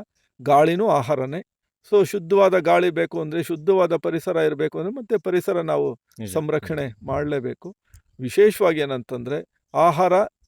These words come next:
Speaker 1: so, ಊಟದ ತಟ್ಟೆಯಿಂದ ಇಪ್ಪತ್ತು ಪರ್ಸೆಂಟ್, ಇನ್ನು ಎಂಬತ್ತು ಪರ್ಸೆಂಟ್ ಆಹಾರ ನಮ್ಗೆ
Speaker 2: ಮರಗಳು.
Speaker 1: ಉಚಿತವಾಗಿಯೇ ಪರಿಸರದಿಂದಾನೇ
Speaker 2: <laughs>
Speaker 1: ಸಿಗ್ತಾ ಇರುತ್ತೆ. ಅದು, ಆ, ಗಾಳಿ, ಬಿಸಿಲು, ಬೆಳಕು,
Speaker 2: ಹ್ಮ್,
Speaker 1: ನೀರು,
Speaker 2: ಹ್ಮ್.
Speaker 1: ನಿದ್ದೆ ಇವೆಲ್ಲವೂ ಆಹಾರನೇ.
Speaker 2: ನಿಜ.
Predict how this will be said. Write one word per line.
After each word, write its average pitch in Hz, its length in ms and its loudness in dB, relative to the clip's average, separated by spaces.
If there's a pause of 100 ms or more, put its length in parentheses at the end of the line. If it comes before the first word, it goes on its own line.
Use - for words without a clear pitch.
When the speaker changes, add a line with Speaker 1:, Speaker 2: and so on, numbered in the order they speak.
(560)
Speaker 1:
so, 165 40 -2
ಊಟದ 151 500 -2
ತಟ್ಟೆಯಿಂದ 180 480 0
ಇಪ್ಪತ್ತು - 400 -2
ಪರ್ಸೆಂಟ್, 139 380 -8
ಇನ್ನು 151 160 -6
ಎಂಬತ್ತು 170 540 -2
ಪರ್ಸೆಂಟ್ 175 400 -2
ಆಹಾರ 151 320 2
ನಮ್ಗೆ 190 140 -4
Speaker 2:
ಮರಗಳು. - 200 -6
Speaker 1:
ಉಚಿತವಾಗಿಯೇ 185 560 2
ಪರಿಸರದಿಂದಾನೇ 175 760 -2
Speaker 2:
<laughs> - 60 -14
Speaker 1:
ಸಿಗ್ತಾ 156 280 -4
ಇರುತ್ತೆ. - 240 -10 (520)
ಅದು, 214 240 4 (800)
ಆ, 170 360 -6
ಗಾಳಿ, 151 460 2
ಬಿಸಿಲು, 139 420 -6
ಬೆಳಕು, 135 420 -6
Speaker 2:
ಹ್ಮ್, - 420 -12
Speaker 1:
ನೀರು, 143 280 -2
Speaker 2:
ಹ್ಮ್. 139 100 -6
Speaker 1:
ನಿದ್ದೆ 143 320 -2
ಇವೆಲ್ಲವೂ 139 440 -2
ಆಹಾರನೇ. 120 480 -8 (120)
Speaker 2:
ನಿಜ. 101 180 -14